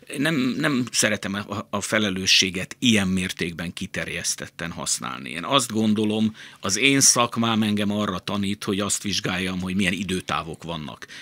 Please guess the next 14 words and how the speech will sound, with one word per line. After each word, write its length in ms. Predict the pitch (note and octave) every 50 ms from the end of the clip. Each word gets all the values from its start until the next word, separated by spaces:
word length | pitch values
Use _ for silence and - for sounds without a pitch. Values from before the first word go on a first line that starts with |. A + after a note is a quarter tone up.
| - - -
Ha 100 | - F2
megnézzük, 720 | F2+ - - A2+ A2+ A2+ G#2 G2 G2+ F#2+ G2+ F2+ - - _ _ _ _
és 140 | - - -
tudom, 260 | - G#2 F#2 G2 F2+
hogy 120 | F2+ F2 F2
ez 120 | E2+ F2
nem 140 | F#2+ E2+ E2
fog 200 | - - D#2 -
tetszeni 420 | - - - - - D#2+ D#2 D#2+
önnek, 300 | D2+ D#2 D#2 D#2+ F#2+ -
amit 220 | - F#2+ F2 - -
most 200 | F2 - - -
mondani 340 | E2 F#2+ F2+ E2+ D2 C#2+
fogok. 380 | C#2+ - E2+ D#2 - C#2+ - -